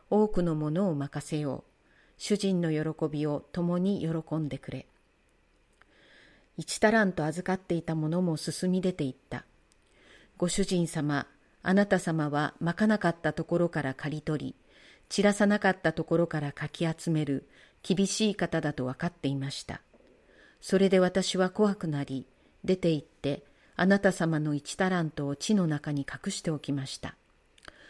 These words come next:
ご覧ください。これがあなた様のものです。」しかし主人は彼に答えた。「悪い怠け者のしもべだ。私がまかなかったところから刈り取り、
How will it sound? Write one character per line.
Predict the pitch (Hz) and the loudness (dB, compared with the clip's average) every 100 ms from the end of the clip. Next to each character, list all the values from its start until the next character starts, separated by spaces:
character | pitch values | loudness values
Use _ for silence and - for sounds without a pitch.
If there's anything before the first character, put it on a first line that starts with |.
| - - - | -20 -10 2
ご | 185 | 4
覧 | 196 196 | 6 4
く | 185 | 2
だ | 185 | 0
さ | - 175 | 2 0
い。 | 160 - _ | 0 -4 _
こ | 190 | 2
れ | 185 | 2
が | 185 202 - | 4 0 0
あ | 160 | -2
な | 175 | -2
た | 170 151 | -2 -2
様 | 156 147 | -2 0
の | 135 135 | 0 -2
も | 131 | -2
の | 147 | -4
で | 123 123 | -6 -10
す。」 | - - _ _ _ - - - - - - - - - - - | -16 -20 _ _ _ -20 -18 -20 -20 -20 -20 -20 -20 -20 -20 -10
し | - | -2
か | 220 | 0
し | 190 | 0
主 | - 208 | 2 0
人 | 196 196 170 | 2 2 2
は | 156 | 0
彼 | - 175 160 | -2 0 0
に | 143 | -2
答 | 147 - 139 | -6 -4 -4
え | |
た。 | 127 - - _ _ _ _ _ _ _ | -4 -10 -14 _ _ _ _ _ _ _
「悪 | 165 170 185 | -2 2 2
い | 160 | 2
怠 | 151 160 175 | 0 2 2
け | 190 | 2
者 | 180 175 175 | 2 4 2
の | 175 | 0
し | - 170 | 0 -2
も | 160 | -2
べ | 156 | -2
だ。 | 147 131 _ _ _ - - _ | -4 -6 _ _ _ -20 -20 _
私 | - 180 190 196 | 0 2 2 2
が | 185 | 2
ま | 175 | 2
か | 175 220 | 4 4
な | 202 | 4
か | 180 | 0
っ | - | 0
た | 151 | -4
と | 156 | -2
こ | - | 2
ろ | 170 | 2
か | 165 151 | 2 -4
ら | 143 | -4
刈 | 156 | -4
り | 160 | -6
取 | - 160 | -2 -2
り、 | 147 | -2